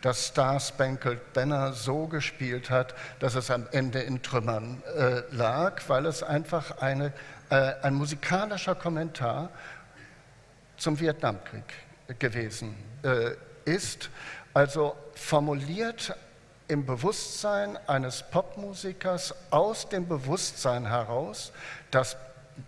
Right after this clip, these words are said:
politische Bewegungen nicht ohne Einfluss auf die Entwicklung der musikalischen, äh, Tendenzen, äh, sein dürfen, geradezu. Wie stellt sich das auch in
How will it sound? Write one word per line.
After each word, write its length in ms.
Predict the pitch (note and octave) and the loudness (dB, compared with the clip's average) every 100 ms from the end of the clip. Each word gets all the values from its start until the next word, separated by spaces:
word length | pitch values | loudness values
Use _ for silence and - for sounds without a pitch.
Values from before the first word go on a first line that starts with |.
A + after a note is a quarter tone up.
| - - - | -18 -20 -2
politische 800 | D3+ D3 G#3 A3 A3 G#3+ G3+ F#3 | 0 2 -2 -2 -2 0 -2 -2
Bewegungen 960 | F3 C#3 C3+ C#3+ D3 C3 A#2+ C3 F#3+ G#3+ - - - - - - - - - | -2 -2 0 -2 -2 -2 -2 -4 -6 -10 -16 -20 -20 -20 -20 -20 -20 -16 -4
nicht 460 | C3+ G#3+ - - - | -2 -2 -6 -12 0
ohne 480 | E3 F3+ F#3 E3+ - | 2 2 2 0 2
Einfluss 720 | C#3+ C#3 - C#3+ C3+ - - - | 2 2 -4 -4 -4 -4 -6 2
auf 240 | C#3 C#3 | 2 2
die 140 | - C#3 | -2 -4
Entwicklung 580 | B2 B2 B2 - A#2+ | -2 -4 -4 -4 -4
der 80 | A#2 | -4
musikalischen, 800 | A2 A2+ A2+ A2+ A2+ A2+ B2+ A#2 A2+ - - - | -4 -6 -2 -2 -2 -4 -6 -8 -10 -16 -20 -6
äh, 300 | B2+ A#2 B2 A2+ | -2 0 0 0
Tendenzen, 680 | C3 A2+ A2 G#2 - B2 B2 - - - - - - | -2 0 -4 -6 -8 -6 -8 -12 -20 -20 -20 -20 -6
äh, 240 | B2+ B2 A#2+ C#3+ - - | -2 0 -2 -8 -16 -10
sein 460 | A#2 A#2+ A#2 A#2+ A2+ | 0 2 2 -2 0
dürfen, 400 | C#3+ D#3 A2 - G#2+ - - | 0 0 -4 -10 -14 -18 -18
geradezu. 520 | - A2 A2+ - - - - - - - - - - | -6 -6 -6 -10 -14 -14 -16 -20 -18 -16 -16 -14 -4
Wie 200 | E3+ F#3 | -2 -2
stellt 320 | - F#3+ F#3+ | 0 0 0
sich 160 | E3+ | -4
das 180 | - D#3+ | 0 0
auch 240 | D#3 D#3 D#3+ | 2 0 0
in 180 | D#3 | -4